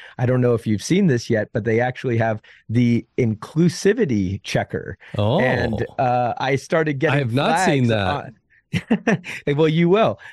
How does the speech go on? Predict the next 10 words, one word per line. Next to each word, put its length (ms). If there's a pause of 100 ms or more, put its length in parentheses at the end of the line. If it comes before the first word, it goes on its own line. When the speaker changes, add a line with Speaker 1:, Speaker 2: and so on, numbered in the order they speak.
Speaker 1:
Um, 500 (220)
as 240
you, 220
uh, 320
as 140
you 120
write 180
your 160
next 300
book, 260